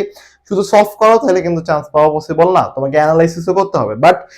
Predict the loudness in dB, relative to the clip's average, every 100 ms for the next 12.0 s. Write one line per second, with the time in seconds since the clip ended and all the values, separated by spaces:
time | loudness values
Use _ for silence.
0 | -20 _ -2 -2 2 2 4 4 2 2
1 | 2 2 2 2 2 0 0 2 2 0
2 | -2 -2 2 2 2 2 2 0 -4 -4
3 | -2 -2 0 0 0 0 -8 _ _ 4
4 | 4 4 2 0 -6 -2 0 2 2 2
5 | 0 -2 -2 -4 -2 0 0 -2 -6 -20
6 | -20 _ _ _ -6 2 2 4 0 2
7 | 2 2 0 0 0 -4 -4 2 4 4
8 | 0 _ _ _ _ _ _ 4 4 6
9 | 4 4 4 2 4 6 6 4 4 2
10 | 2 2 2 0 2 2 2 0 0 2
11 | 4 4 2 -4 -6 -4 -6 -6 -8 -8